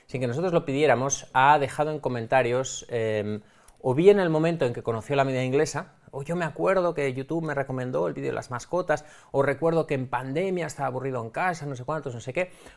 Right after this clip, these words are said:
o bien, eh, explicando por qué La Media Inglesa ha sido importante en su vida en los últimos años. Y esto, eh, ha permitido que me diera cuenta de que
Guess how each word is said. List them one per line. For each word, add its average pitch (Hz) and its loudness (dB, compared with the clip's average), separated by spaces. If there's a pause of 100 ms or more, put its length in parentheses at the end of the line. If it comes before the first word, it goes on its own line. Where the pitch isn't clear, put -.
(100)
o 185 8
bien, 196 6
eh, 135 4
explicando 160 2
por 143 -4
qué 160 0
La 151 0
Media 143 0
Inglesa 139 -2
ha 139 -10
sido 135 0
importante 117 -2
en 123 -4
su - -10
vida 117 0
en 107 -2
los 110 -4
últimos 101 -6
años. 87 -12 (400)
Y 175 6
esto, 196 8
eh, 123 6
ha 110 0
permitido 131 4
que 131 0
me 113 -2
diera 131 4
cuenta 127 2
de 107 -2
que 98 -2